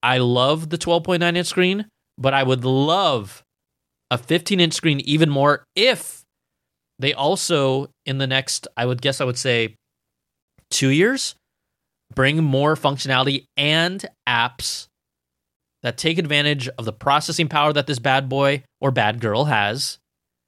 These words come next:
and allow us to really start using it to its fullest like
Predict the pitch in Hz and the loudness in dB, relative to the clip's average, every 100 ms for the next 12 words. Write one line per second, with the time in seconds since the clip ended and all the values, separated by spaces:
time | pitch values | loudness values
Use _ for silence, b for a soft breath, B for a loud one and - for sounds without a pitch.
0 | _ _ _ _ 131 135 135 127 127 _ | _ _ _ _ 0 2 2 0 -6 _
1 | - 123 123 135 151 143 - 127 127 135 | -4 0 2 2 2 0 -2 -2 2 2
2 | 123 - 139 131 110 107 117 143 131 139 | 0 0 2 2 -2 -8 -2 -2 0 0
3 | 127 120 b _ - - 165 190 170 160 | 0 0 b _ -6 0 2 4 2 0
4 | - - 180 147 127 123 - _ _ _ | -2 0 2 4 4 0 -6 _ _ _
5 | _ _ _ _ - 113 123 143 - | _ _ _ _ -4 0 0 0 -10